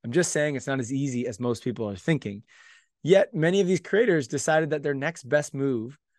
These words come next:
was to launch another N F T collection, A K A another community or business, right? While this resulted in another large sum of money for some N F T collections, again, I question how do they plan to generate sustainable revenue here?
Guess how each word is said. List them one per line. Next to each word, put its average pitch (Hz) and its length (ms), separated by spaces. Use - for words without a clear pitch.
was 151 160
to 165 120
launch 156 260
another 143 420
N 139 160
F 135 80
T 131 140
collection, 127 600
A 127 140
K 131 240
A 123 60
another 123 240
community 123 440
or 113 60
business, 135 640
right? 143 260
While 151 220
this 180 160
resulted 170 380
in 156 40
another 143 260
large 131 280
sum 135 220
of 110 100
money 151 320
for 156 140
some 123 240
N 117 100
F 110 60
T - 120
collections, 117 720
again, 156 340
I 139 60
question 156 400
how 143 320
do 156 100
they 156 140
plan 139 300
to 127 60
generate 123 420
sustainable 120 520
revenue 160 360
here? 110 280